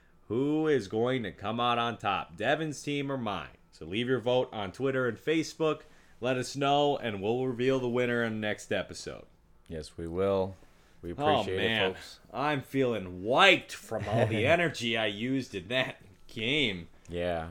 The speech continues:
Speaker 2: you
Speaker 1: If only there was something I could use to gain that energy back. Ugh.
Speaker 2: Let me tell you, there is something you can use. You can use Midnight Energy.
Speaker 1: What?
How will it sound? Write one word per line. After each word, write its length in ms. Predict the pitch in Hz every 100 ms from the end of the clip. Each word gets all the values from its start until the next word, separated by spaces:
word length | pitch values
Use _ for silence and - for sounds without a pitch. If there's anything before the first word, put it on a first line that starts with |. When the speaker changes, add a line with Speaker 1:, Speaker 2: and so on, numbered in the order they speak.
| -
Speaker 2:
you 200 | - 117 92
Speaker 1:
If 40 |
only 300 | 160 190 190
there 160 | 147 135
was 180 | 123
something 580 | - 143 131 143 160 151 -
I 240 | 123 127
could 220 | 135 135
use 640 | 110 110 143 131 107 107 - -
to 100 | 120
gain 460 | 107 123 139 170
that 200 | 156 107 -
energy 420 | 135 156 117 101
back. 640 | 82 107 107 - - - - - 120
Ugh. 220 | 123 104 - - - - _
Speaker 2:
Let 140 | 107 107
me 100 | 107
tell 260 | - 107
you, 100 | 101
there 180 | 98 107
is 100 | 107
something 300 | 104 82 90
you 80 | 87
can 180 | - 90
use. 200 | 87 82
You 80 | 95
can 160 | - 98
use 340 | 101 101 98 - - -
Midnight 1000 | 90 107 123 135 - 104 113 117 123 - _ -
Energy. 800 | 104 113 113 98 85 92 87 85
Speaker 1:
What? 500 | 202 277 - - -